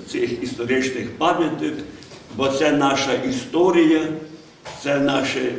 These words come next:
минуле. А бути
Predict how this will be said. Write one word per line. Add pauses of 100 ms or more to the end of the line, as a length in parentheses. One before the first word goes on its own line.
(120)
минуле. (840)
А (440)
бути